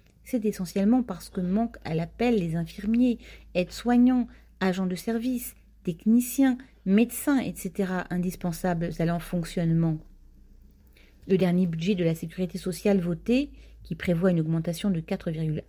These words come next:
un pour cent pour l'hôpital, avec une inflation officielle de six virgule deux pour cent sur l'année, organise donc un déficit supplémentaire,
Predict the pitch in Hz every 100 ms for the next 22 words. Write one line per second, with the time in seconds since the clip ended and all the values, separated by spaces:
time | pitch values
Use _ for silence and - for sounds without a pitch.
0 | 180 180 - 175 - 208 196 - - -
1 | - 165 151 175 165 240 247 214 - -
2 | _ - 143 160 156 147 - - - 175
3 | 160 175 - 220 196 156 131 - 170 151
4 | 156 147 156 151 156 220 - 208 165 147
5 | 147 196 214 156 - _ - - - -
6 | - 190 208 214 202 196 185 233 277 -
7 | 156 151 143 233 277 262 - - - 190
8 | - 160 156 156 156 151